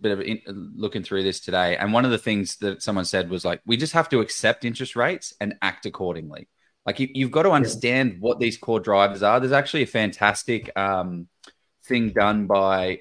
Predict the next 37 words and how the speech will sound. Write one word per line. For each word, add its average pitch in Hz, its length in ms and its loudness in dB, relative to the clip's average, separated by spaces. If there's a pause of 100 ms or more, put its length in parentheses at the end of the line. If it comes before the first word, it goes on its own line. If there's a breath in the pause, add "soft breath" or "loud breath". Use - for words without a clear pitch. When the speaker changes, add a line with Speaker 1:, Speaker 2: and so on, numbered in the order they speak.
Speaker 1:
someone 104 260 -8
called 92 540 -2
Ray 98 200 0
Dalio, 98 440 4 (140)
someone 98 240 -4
who 92 120 -8 (640)
I 98 100 -4
based 92 340 -6
my 95 160 -4
business 107 400 -4
name 90 260 -6
off 82 180 -10
of. 110 160 -6 (480 soft breath)
Um, 101 640 2 (140)
and 107 140 2
he 139 240 2
does 117 300 6
an 110 120 -4
amazing 139 460 2
breakthrough, 104 720 -2
a 92 60 -12
breakdown 101 600 -2
of 101 180 -4
how 117 180 2
the 131 140 2
economic 98 420 -2
machine 92 340 -6
works. 85 360 -4
Everyone, 123 520 2
this 123 100 -2
should 123 200 -8
be 113 220 -2
across - 420 -4
schools 117 600 -6
and 95 160 -6
the 92 60 -6
world. 107 460 0